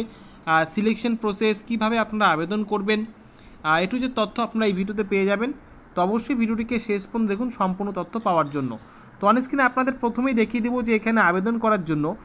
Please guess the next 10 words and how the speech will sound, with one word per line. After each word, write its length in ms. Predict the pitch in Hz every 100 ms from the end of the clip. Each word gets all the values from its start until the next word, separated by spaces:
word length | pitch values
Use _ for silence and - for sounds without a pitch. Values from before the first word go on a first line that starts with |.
| - - -
সময়সীমা 460 | 196 247 247 254 233
কী 80 | 220
রয়েছে। 300 | 175 147 131 127 127 - - - - - - - - - - - - - -
এখানে 200 | 170 226 247
অ্যাপ্লিকেশন 580 | 208 254 - 247 277 262
করার 180 | 262 247
জন্য 140 | 262 262
আপনারা 180 | 247 240 226
সময় 220 | 208 220 226
পেয়ে 140 | 240